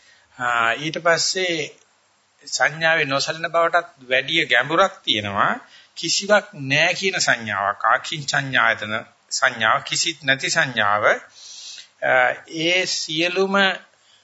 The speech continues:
වර්ග කුරුසු තැන ඉඳලා ඊටාම සියුම් තැන දක්වාම ගිය යම් මේ සංඥාවල් ඇත්තේද, ඒ සියල්ල දැන් මගෙන් ගෙවුනා කියලා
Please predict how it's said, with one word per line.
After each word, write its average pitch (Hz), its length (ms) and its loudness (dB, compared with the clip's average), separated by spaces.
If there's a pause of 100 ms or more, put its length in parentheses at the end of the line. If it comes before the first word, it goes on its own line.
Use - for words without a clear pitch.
(120)
වර්ග 147 400 2 (1080)
කුරුසු 135 320 -4
තැන 131 180 0
ඉඳලා 127 400 2 (360)
ඊටාම 151 560 2
සියුම් 156 360 -2
තැන 139 200 2 (680)
දක්වාම 156 640 4
ගිය 147 260 2 (800)
යම් 127 260 4
මේ 185 380 -2
සංඥාවල් 143 640 2
ඇත්තේද, 147 540 -2
ඒ 165 200 0
සියල්ල 160 480 2
දැන් 151 180 0
මගෙන් 151 320 -8
ගෙවුනා 123 800 0
කියලා 156 380 0